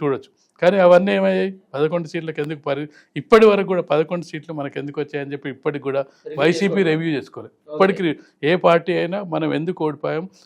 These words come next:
Speaker 1: దేనివల్ల ఏ కారణాల వల్ల ఓడిపోయినా, ఈ కారణాల వల్ల మనం ప్రజలకు దూరం అయ్యామా అని చెప్పి ఇప్పటికి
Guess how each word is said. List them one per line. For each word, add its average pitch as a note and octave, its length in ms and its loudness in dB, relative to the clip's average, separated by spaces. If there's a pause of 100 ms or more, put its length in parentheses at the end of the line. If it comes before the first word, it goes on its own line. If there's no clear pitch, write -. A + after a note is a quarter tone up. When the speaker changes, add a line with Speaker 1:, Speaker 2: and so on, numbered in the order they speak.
(140)
Speaker 1:
దేనివల్ల F3 360 0
ఏ D#3 140 2
కారణాల E3 600 -4
వల్ల C#3+ 140 -4
ఓడిపోయినా, D3 340 -6
ఈ D#3+ 100 -6
కారణాల D3+ 360 -6
వల్ల D#3 200 -6
మనం C3 180 -10 (320)
ప్రజలకు E3+ 320 4
దూరం E3+ 340 2
అయ్యామా D#3 300 0
అని C#3+ 340 -6
చెప్పి D3 200 -8
ఇప్పటికి E3 460 0